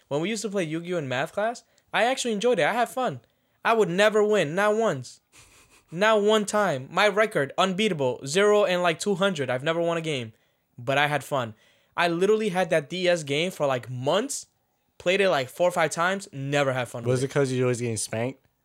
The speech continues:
Speaker 1: Never had fun with it. I just didn't understand
Speaker 2: He was
Speaker 1: it.
Speaker 2: like, "What the," he was like, "What the fuck is this move? Like, what do you mean by
Speaker 1: I
Speaker 2: move's not effective?" <laughs>
Speaker 1: No, in my qu-, in my, in my opinion, I thought it was gonna be like a Mario where, like, I get to move it. I'm, like, moving the
Speaker 2: Yeah, you,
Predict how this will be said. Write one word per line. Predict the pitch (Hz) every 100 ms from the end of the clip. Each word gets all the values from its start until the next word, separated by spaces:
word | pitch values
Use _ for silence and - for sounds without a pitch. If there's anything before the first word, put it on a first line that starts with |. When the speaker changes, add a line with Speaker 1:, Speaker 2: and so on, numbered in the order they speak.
| -
Speaker 1:
Never | 147 175 170
had | 151 135
fun | 131 113
with | 101
it. | - _ _ _
I | - 170
just | 170
didn't | 208 196
understand | 190 143 - 185 208 190
Speaker 2:
He |
was | 196
Speaker 1:
it. | 202
Speaker 2:
like, | 190
"What | 214
the," | 220 202 190
he |
was | 190
like, | 202 185
"What | 208
the | 220
fuck | 196 214 214
is | 208
this | 196 185 170
move? | 202 220 127 117
Like, | 120 120 -
what | 156 233
do |
you | 269 277
mean | 285 294 277
by | 233
Speaker 1:
I | 202
Speaker 2:
move's | 185 180 147
not | 156 143
effective?" | 135 - 127 117 - 113 113 185
<laughs> |
Speaker 1:
No, | 233 247 -
in | 214 220
my | 226
qu-, | - 226
in | 196
my, | 214 220 214
in | -
my | 190 202
opinion, | 202 262 214
I | 185
thought | 196 226
it |
was | 214
gonna | 196 185
be |
like | 165 135
a | 127
Mario | 120 165 208 147
where, | 131 127
like, | 127
I | 139
get | 151
to | - 123
move | 139 170
it. | 170 -
I'm, | 190
like, | 220 147
moving | 160 180 160
the |
Speaker 2:
Yeah, |
you, | 139